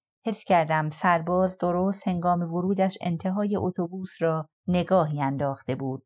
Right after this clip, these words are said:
و احتمالاً همان لحظه چشمش مینهو را گرفته بود.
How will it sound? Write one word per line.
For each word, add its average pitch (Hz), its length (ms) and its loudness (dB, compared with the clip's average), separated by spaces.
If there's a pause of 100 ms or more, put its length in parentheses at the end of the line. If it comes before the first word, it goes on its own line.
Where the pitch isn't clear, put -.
(160)
و 156 80 2
احتمالاً 175 840 2 (260)
همان 196 240 4
لحظه 190 560 2 (300)
چشمش 180 480 0
مینهو 175 360 2
را 160 160 2
گرفته 151 460 -2
بود. 139 280 -6